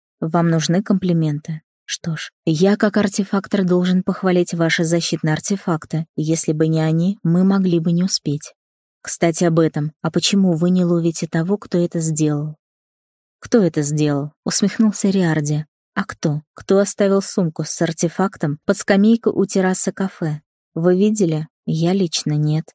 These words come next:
Мы подошли позже, сумка уже лежала». «Так, подождите. За кем из нас вы следили?» «Мы не следили». «Вы это сборище организовали специально?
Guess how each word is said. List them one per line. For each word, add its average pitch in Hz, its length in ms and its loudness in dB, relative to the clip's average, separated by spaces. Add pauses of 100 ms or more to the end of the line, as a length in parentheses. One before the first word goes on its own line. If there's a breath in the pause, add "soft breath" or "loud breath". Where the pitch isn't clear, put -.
(100)
Мы 196 160 2
подошли 180 400 2
позже, 190 380 0
сумка 202 380 0
уже 151 280 2
лежала». 175 600 0 (840)
«Так, 165 260 -6
подождите. 170 760 0 (120)
За 175 260 4
кем 226 280 4
из 220 100 2
нас 214 280 2
вы 160 100 0
следили?» 156 600 -2 (640)
«Мы 160 200 0
не 156 100 0
следили». 190 640 0 (480)
«Вы 165 220 4
это 196 160 2
сборище 196 440 2
организовали 180 640 2
специально? 175 760 -2